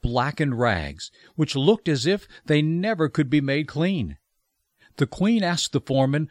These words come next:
what he would do with these. To her amazement, he told her that he would make them into the finest,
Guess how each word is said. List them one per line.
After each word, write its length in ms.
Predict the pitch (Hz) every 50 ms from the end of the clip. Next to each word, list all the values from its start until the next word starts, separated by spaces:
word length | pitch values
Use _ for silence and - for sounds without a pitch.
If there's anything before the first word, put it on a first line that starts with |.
| _ _ _
what 300 | 127 117 127 175 208 170
he 140 | 180 208
would 240 | 196 196 180 127 104
do 160 | 104 139 143
with 180 | 131 117 98 78
these. 480 | 85 82 78 71 69 67 - - - - _ _ _ _ _ _ _ _ _
To 120 | - 113
her 200 | - - 135 156
amazement, 640 | 135 95 87 95 120 139 127 - - 71 73 - _ _ _ _ _ _ _ _
he 160 | - 185 175
told 360 | - - 160 190 202 220 180
her 200 | 127 107 95 92 - - -
that 140 | - 160 143
he 120 | 143 175
would 220 | 196 170 170 147 139
make 320 | 143 143 170 208 208 -
them 200 | - 233 240 226
into 280 | 180 160 170 139 139 123
the 100 | 120 113
finest, 720 | - _ - 135 131 151 165 185 214 240 214 - - -